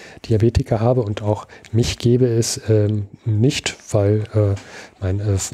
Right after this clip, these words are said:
Vater auch sich Insulin spritzen muss. Also mich gäbe es auch ohne diesen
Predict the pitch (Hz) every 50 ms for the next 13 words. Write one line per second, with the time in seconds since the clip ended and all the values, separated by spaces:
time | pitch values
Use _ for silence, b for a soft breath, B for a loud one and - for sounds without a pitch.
0 | 113 113 104 - 101 101 104 - 110 98 98 101 104 - 117 117 - - - 123
1 | - 117 117 117 113 117 120 123 - - 127 120 - 110 110 113 110 - - B
2 | B B B B B B B B - 110 95 101 104 107 - - - 95 98 110
3 | 123 139 120 123 - - 120 120 - - 117 117 117 101 113 104 107 110 107 107